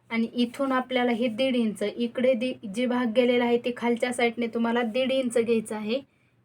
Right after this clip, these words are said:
इथल्या साईडने हे दीड इंच इथं घ्यायचं आहे.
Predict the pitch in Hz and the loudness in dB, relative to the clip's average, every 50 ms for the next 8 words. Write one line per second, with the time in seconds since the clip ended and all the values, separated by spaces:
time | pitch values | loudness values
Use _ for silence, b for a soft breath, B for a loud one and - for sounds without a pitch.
0 | - 233 220 - - 247 240 226 226 226 202 196 185 196 190 190 180 185 _ _ | -12 -12 -10 -6 0 0 2 2 2 2 2 2 2 -2 -4 -6 -6 -10 _ _
1 | _ _ _ _ _ _ _ _ _ _ _ _ _ _ _ _ _ _ _ _ | _ _ _ _ _ _ _ _ _ _ _ _ _ _ _ _ _ _ _ _
2 | _ _ _ _ _ _ _ _ _ _ _ _ _ _ _ _ _ _ _ _ | _ _ _ _ _ _ _ _ _ _ _ _ _ _ _ _ _ _ _ _
3 | _ _ _ _ _ _ _ _ _ _ _ _ _ _ _ _ _ _ _ _ | _ _ _ _ _ _ _ _ _ _ _ _ _ _ _ _ _ _ _ _
4 | _ _ _ _ _ _ _ _ _ _ _ _ _ _ _ _ _ _ _ _ | _ _ _ _ _ _ _ _ _ _ _ _ _ _ _ _ _ _ _ _
5 | _ _ _ - 240 240 262 254 - - 214 185 254 254 240 254 254 247 240 233 | _ _ _ -6 -4 -2 -2 -4 -6 -8 -6 -6 -4 -4 -4 -2 -2 -2 0 2
6 | - 262 277 269 262 - 262 240 233 240 226 220 - 202 202 | 2 2 2 2 4 4 4 6 6 4 2 2 0 -4 -4